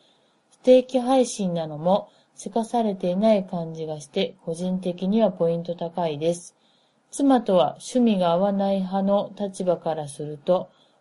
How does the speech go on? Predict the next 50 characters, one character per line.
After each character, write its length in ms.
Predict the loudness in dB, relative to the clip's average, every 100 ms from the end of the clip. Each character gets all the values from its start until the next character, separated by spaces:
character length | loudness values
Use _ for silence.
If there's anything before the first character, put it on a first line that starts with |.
| _
夫 160 | -2 2
婦 100 | 2
で 140 | 2
番 320 | 2 0 0
組 260 | 0 2 2
を 60 | 2
や 40 |
ら 140 | 2
れ 160 | 0 -2
る 100 | -4
こ 140 | -6
と 120 | -4 -4
自 180 | -4
体 280 | 0 2 2
が 140 | 0 0
あ 60 |
る 120 | 2
意 100 | -2
味、 260 | -4 -6 -8 _ _
奇 200 | -18 -6
跡 200 | -4 0
み 100 | -2
た 180 | 0 -2
い 60 | -2
な 100 | -4
も 140 | -8
の 160 | -8 -2
で、 280 | 0 0 -4 _ -20 _ _
憧 420 | -2 2 4 4
れ 120 | 2
半 340 | 2 2 2 2
分、 280 | 0 -2 -6
嫉 260 | -10 -8 -6
妬 140 | -6
半 320 | -4 -2 -2
分 220 | 0 0
み 120 | 0 0
た 140 | 0
い 60 | 0
な 160 | -4
気 160 | -6 -6
持 140 | -6
ち 160 | -6 -2
で 80 | 0
は 100 | 0
あ 60 |
り 120 | 0 -4
ま 160 | -6
す 200 | -8 -6
が、 260 | -2 -2